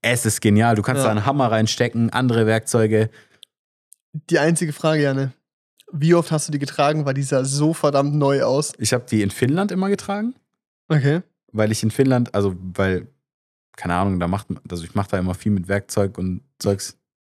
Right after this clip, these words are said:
Speaker 1: wenn ich alleine da
Speaker 2: Macher.
Speaker 1: bin. Ähm, eigentlich hab ich die gekauft für so, für Arbeit in der Werkstatt, weil ich hat-, ich hatte ja früher mein Praktikum drei, vier Monate und so.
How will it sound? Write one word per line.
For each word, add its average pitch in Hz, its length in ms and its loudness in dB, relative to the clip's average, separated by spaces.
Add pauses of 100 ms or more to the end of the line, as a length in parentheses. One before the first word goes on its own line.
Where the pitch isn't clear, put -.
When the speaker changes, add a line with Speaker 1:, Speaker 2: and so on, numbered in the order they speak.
(240)
Speaker 1:
wenn 98 140 -2
ich 95 100 -6
alleine 98 280 -2
da 98 80 -2
Speaker 2:
Macher. 104 260 -2
Speaker 1:
bin. - 680 -8
Ähm, 101 400 2 (520)
eigentlich 117 300 0
hab 110 80 0
ich - 80 -10
die 104 160 0
gekauft 110 300 0
für 98 560 0
so, 95 340 -4 (340)
für 104 200 -2
Arbeit 104 260 2
in 98 100 -2
der 95 120 0
Werkstatt, 104 420 -2
weil 92 120 -2
ich - 100 -8
hat-, 101 200 -4
ich 104 140 -4
hatte 104 140 0
ja 92 80 0
früher 104 260 2
mein 95 260 0
Praktikum 107 560 -4
drei, 95 200 -4
vier 107 120 -2
Monate 101 440 0
und 101 80 0
so. 101 280 0